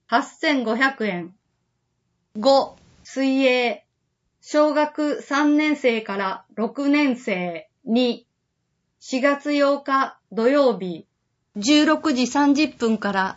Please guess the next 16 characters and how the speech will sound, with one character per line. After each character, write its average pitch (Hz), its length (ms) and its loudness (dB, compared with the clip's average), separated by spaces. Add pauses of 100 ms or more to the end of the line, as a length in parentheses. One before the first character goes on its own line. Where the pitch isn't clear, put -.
十 269 280 -2
七 294 340 -2
時 240 140 0
二 208 160 -2
十 285 140 0
分。 185 440 -8 (840)
小 302 300 0
学 294 400 -2
三 294 340 2
年 302 220 2
生 233 240 -2
か 214 160 -6
ら 196 300 -6
六 226 300 -4
年 285 260 2
生。 170 420 -8